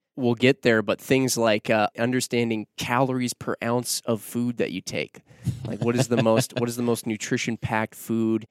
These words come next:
Speaker 1: Things like Mark has his classic example of stoves.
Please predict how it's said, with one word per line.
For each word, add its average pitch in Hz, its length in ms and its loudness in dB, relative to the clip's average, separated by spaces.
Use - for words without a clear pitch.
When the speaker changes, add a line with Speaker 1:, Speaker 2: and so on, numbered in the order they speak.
Speaker 1:
Things 143 400 2
like 123 340 4
Mark 131 380 4
has 120 280 2
his 131 180 2
classic 117 520 2
example 110 600 0
of 120 220 2
stoves. 120 840 2